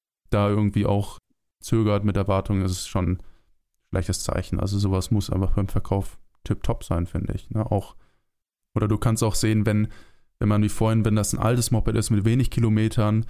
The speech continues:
kann der Reifen, wenn du zum Beispiel siehst, okay, der Reifen wurde auch vor zehn Jahren produziert, dann spricht das dafür, dass das wirklich stimmt,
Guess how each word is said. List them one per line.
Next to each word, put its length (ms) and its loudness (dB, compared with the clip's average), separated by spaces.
kann 220 2
der 140 2
Reifen, 360 2
wenn 100 2
du 80 2
zum 180 -2
Beispiel 200 0
siehst, 200 0
okay, 200 0
der 120 2
Reifen 260 2
wurde 160 2
auch 140 0
vor 180 -2
zehn 240 2
Jahren 220 2
produziert, 680 0
dann 120 2
spricht 360 0
das 160 -2
dafür, 360 2
dass 260 0
das 240 -2
wirklich 200 0
stimmt, 420 2